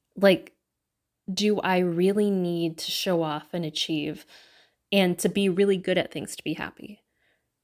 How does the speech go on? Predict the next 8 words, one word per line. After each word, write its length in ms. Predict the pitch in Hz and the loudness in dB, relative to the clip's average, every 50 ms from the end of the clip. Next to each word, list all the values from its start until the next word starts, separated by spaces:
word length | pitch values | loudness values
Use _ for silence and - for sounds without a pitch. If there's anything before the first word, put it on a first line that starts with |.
| _ - | _ 0
I've 180 | 190 196 208 - | 2 2 2 4
had 200 | 254 247 233 - | 2 0 0 0
so 200 | - - 226 208 | 0 0 2 2
many 180 | 226 240 247 | 2 2 0
blocks 500 | 247 240 208 196 190 190 185 - - - | 0 0 0 0 0 -2 -4 -6 -8 -8
to 600 | - - - - 190 190 180 175 170 165 165 175 - - - - _ _ _ _ _ _ _ _ _ _ _ _ - | -10 -12 -6 -4 0 0 2 2 2 2 0 -2 -4 -16 -20 -20 _ _ _ _ _ _ _ _ _ _ _ _ -4
my 260 | 196 190 180 170 170 | -2 0 0 0 -2
dreams. 720 | 165 - 170 160 143 147 - - 196 220 220 - - - | -2 -2 -2 -2 -4 -4 -4 -2 -2 0 0 -2 -2 -6